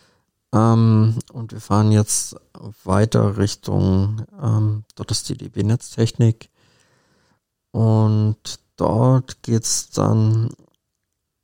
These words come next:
an der Beemstraße vorbei und einmal ein Stückchen, dort ist so,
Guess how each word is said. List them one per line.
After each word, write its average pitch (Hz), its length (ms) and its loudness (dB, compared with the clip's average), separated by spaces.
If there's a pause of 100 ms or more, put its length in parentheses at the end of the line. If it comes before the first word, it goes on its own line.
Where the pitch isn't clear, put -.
(560)
an 110 220 0
der 107 220 -8 (120)
Beemstraße 131 1000 0 (1120)
vorbei 120 840 0
und 127 320 -6
einmal 123 320 0
ein 117 60 0
Stückchen, - 600 0
dort 107 220 0
ist - 220 -10
so, 104 320 -16